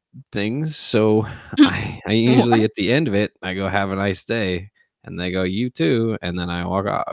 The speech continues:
Speaker 1: like, drive off, or they say, "Have a nice day." And I say, "Yeah, you too." And I drive off, right?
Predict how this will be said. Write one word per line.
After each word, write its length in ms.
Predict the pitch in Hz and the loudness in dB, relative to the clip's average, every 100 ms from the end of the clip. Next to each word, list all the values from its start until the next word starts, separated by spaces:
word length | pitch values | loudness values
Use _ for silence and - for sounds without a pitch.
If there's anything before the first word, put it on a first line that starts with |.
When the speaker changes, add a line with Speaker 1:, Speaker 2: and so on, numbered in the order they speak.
| - | -4
Speaker 1:
like, 160 | 90 | -4
drive 240 | 85 92 98 | 0 0 2
off, 280 | 113 90 - | 2 0 -2
or 140 | 92 92 | -2 0
they 160 | 98 | 2
say, 200 | 98 92 | 2 0
"Have 180 | 90 90 | 0 0
a 40 | 90 | -2
nice 180 | 90 | -4
day." 180 | - 92 | -2 -2
And 80 | 90 | -2
I 40 | 90 | -4
say, 180 | - 92 | -4 -4
"Yeah, 160 | 95 | -2
you 180 | 95 101 | -2 -2
too." 300 | - 139 107 | -2 0 0
And 80 | 90 | -2
I 80 | 87 | -6
drive 240 | 90 92 | -4 -2
off, 260 | 90 - - | -2 -4 -6
right? 220 | 85 - | -4 -4